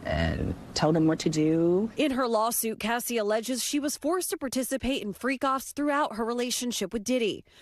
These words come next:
Speaker 2: Red learning recently one horrific detail from Cassie.
Speaker 1: She told me the only time he was willing to do anything or work on her music, go through any, um, plans, any of that, was when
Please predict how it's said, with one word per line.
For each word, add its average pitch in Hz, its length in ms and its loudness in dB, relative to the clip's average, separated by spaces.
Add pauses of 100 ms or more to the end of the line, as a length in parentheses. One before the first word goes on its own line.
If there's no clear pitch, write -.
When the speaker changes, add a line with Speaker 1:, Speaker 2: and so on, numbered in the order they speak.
(160)
Speaker 2:
Red 180 280 2
learning 196 340 0
recently 226 540 0
one 233 380 0
horrific 262 640 0
detail 214 420 0
from 240 200 -2
Cassie. 220 560 0 (100)
Speaker 1:
She 269 160 4
told 208 240 2
me 220 80 4
the 175 160 4 (120)
only 247 340 6
time 185 640 2 (240)
he 247 180 4
was 226 200 4
willing 180 380 4
to 180 140 0
do 175 260 2 (120)
anything 220 400 2
or 170 100 2
work 160 240 2
on 185 100 0
her 185 120 0
music, 175 400 2
go 156 160 2
through 185 220 2
any, 175 400 -2
um, 160 260 2
plans, 175 400 -2
any 180 140 0
of 175 40 0
that, 175 160 2
was 180 200 0
when 233 560 2